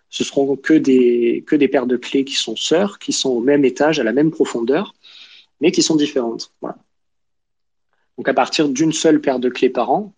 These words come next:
on va pouvoir dériver une quasi-infinité de, euh, paires de clés enfants qui seront sœurs, ou paires de clés filles, vous appelez ça comme vous voulez. Donc ça, on voit que c'est notre première entrée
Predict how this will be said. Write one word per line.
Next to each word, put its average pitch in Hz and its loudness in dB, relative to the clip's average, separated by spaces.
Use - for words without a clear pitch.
on 113 -8
va 110 -4
pouvoir 139 2
dériver 127 2
une 127 -2
quasi-infinité 139 0
de, 151 0
euh, 117 -2
paires 151 2
de 139 4
clés 151 0
enfants 117 -4
qui - -8
seront - -6
sœurs, - -6
ou 127 -10
paires 123 0
de 127 2
clés 123 0
filles, 117 -4
vous 117 -4
appelez - -8
ça - -4
comme 120 -4
vous 113 -12
voulez. 117 -6
Donc 160 4
ça, 190 4
on 214 6
voit 160 4
que - -2
c'est 160 2
notre 151 2
première 170 2
entrée 131 2